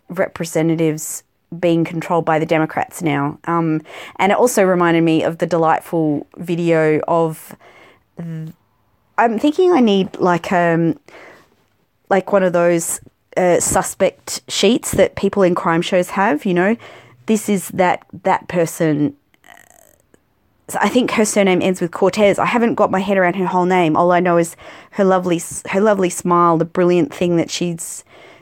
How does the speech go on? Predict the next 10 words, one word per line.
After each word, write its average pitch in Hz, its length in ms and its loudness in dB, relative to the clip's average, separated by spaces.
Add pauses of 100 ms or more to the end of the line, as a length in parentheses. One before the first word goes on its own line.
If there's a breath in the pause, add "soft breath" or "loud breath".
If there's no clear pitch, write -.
(140 loud breath)
been 180 220 2
elected. 170 520 0
She, - 300 -6
she - 200 -4
won 185 340 2
the, 165 640 4
um, 160 460 0 (440 loud breath)
the 175 80 -2
Congress 180 480 0
seat. - 340 -2